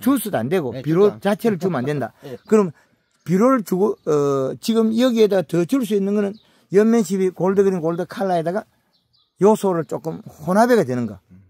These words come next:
Speaker 1: 그거 외에는 안 되겠다는 거죠. 현재에서 우리가 할 수 있는 게, 우리가 작전을 쓸 수 있는 게 없다. 그래서 지금 이 현재라면 우리는, 어, 연면십이로서, 어, 잎에 공급해주고,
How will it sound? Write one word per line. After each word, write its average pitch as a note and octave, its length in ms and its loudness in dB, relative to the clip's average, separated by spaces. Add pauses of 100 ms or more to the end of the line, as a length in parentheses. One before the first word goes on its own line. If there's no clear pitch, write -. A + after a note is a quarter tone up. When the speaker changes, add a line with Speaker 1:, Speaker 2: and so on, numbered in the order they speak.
(260)
Speaker 1:
그거 F#3+ 180 2
외에는 D#3 180 -2
안 A#2+ 80 -4
되겠다는 B2+ 340 -6
거죠. F2 180 -16 (640)
현재에서 C#3+ 400 -4
우리가 B2+ 180 -8
할 C#3+ 80 -8
수 A#2 80 -12
있는 B2+ 140 -8
게, B2 160 -6 (520)
우리가 D3 380 -6
작전을 F#3+ 720 -2
쓸 G#3 200 -2
수 E3+ 120 -6
있는 D#3 160 -4
게 B2+ 60 -2
없다. C#3 380 -2 (600)
그래서 D#3 360 -2
지금 E3 420 -6
이 F3+ 240 -4
현재라면 E3 520 -2
우리는, D#3+ 340 -4 (440)
어, A#2 260 -8 (100)
연면십이로서, D3 1080 -4 (340)
어, A#2+ 140 -10
잎에 C#3 280 -6
공급해주고, B2+ 720 -6